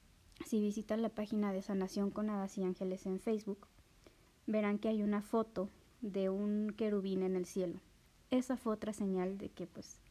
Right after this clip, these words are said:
ahí están, estaban trabajando conmigo, me estaban guiando a que yo trabajara con ellos. Entonces, realmente jamás duden de estas hermosas señales, jamás duden de que siempre sus oraciones y sus peticiones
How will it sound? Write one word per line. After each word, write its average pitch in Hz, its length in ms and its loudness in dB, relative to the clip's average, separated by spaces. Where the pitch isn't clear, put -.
ahí 202 220 0
están, 254 560 2
estaban 214 360 -2
trabajando 208 480 0
conmigo, 240 480 0
me 254 100 2
estaban 208 440 -2
guiando 233 380 2
a 214 120 -2
que 208 180 -2
yo 220 100 0
trabajara 208 600 0
con 196 200 0
ellos. 170 360 -2
Entonces, 226 540 0
realmente 240 540 4
jamás 233 440 0
duden 226 420 0
de 190 180 2
estas 226 320 -4
hermosas 196 380 -2
señales, 175 540 0
jamás 202 380 -2
duden 247 380 4
de 226 120 -2
que - 160 -10
siempre 233 500 0
sus 226 200 -8
oraciones 196 600 -2
y 202 60 -4
sus - 180 -20
peticiones 208 720 -2